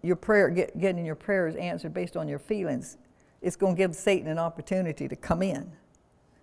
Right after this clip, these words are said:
and get you to speak opposite of what you're praying for. And when you do that, you cancel your prayers out. They aren't coming. They are not coming.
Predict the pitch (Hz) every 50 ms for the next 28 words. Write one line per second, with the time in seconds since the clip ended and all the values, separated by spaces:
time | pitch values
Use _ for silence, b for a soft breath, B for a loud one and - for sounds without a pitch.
0 | b b - 165 156 170 185 175 - - 180 156 151 - - - 190 175 156 -
1 | - - - _ _ _ _ _ _ _ _ _ _ _ _ _ _ _ _ -
2 | 170 180 185 180 170 - - 135 - - - - 139 143 160 151 139 - 156 135
3 | 127 - - 208 202 185 165 160 - - - - 143 - b b b b b b
4 | 165 160 160 180 185 196 220 226 202 196 180 160 175 180 185 170 - 170 185 180
5 | - - 214 196 - - - 170 160 151 151 151 - - 160 151 147 147 175 175
6 | 196 190 185 220 - - - - - _ _ _ _ _ _ _ _ _ _ _
7 | _ _ _ _ _ _ - 165 165 160 170 - - - - 180 185 185 156 143
8 | 151 165 _ _ _ - 160 151 151 156 160 165 170 - - 202 196 185 170 170